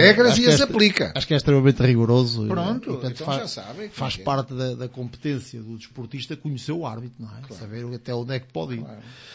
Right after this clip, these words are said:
Speaker 2: Mas segundo dizia, eu também não, não sou especialista, nem nada que se pareça, mas segundo dizia a Navratilova, aquilo é a coisa mais simples do mundo, quer dizer, para quem é do ténis, aquilo não levanta qualquer
Speaker 1: Ela
Speaker 2: dúvida.
Speaker 1: até disse, eu também tive muitas vezes vontade de partir de
Speaker 2: Exatamente,
Speaker 1: raquetes, mas não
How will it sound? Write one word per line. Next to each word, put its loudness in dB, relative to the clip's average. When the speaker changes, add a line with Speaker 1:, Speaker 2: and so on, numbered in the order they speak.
Speaker 2:
Mas 4
segundo -6
dizia, -4
eu -4
também -8
não, -10
não -10
sou -14
especialista, -10
nem -8
nada -4
que -8
se -16
pareça, -6
mas -4
segundo -6
dizia -6
a -6
Navratilova, -10
aquilo -10
é -4
a -4
coisa -4
mais -4
simples -2
do -4
mundo, 0
quer -6
dizer, -4
para -6
quem 2
é 2
do -6
ténis, -6
aquilo -6
não -4
levanta -6
qualquer -6
Speaker 1:
Ela -2
Speaker 2:
dúvida. -2
Speaker 1:
até 0
disse, -6
eu -4
também -4
tive -4
muitas 0
vezes -2
vontade -4
de -16
partir 0
de 6
Speaker 2:
Exatamente, 6
Speaker 1:
raquetes, 4
mas 4
não 8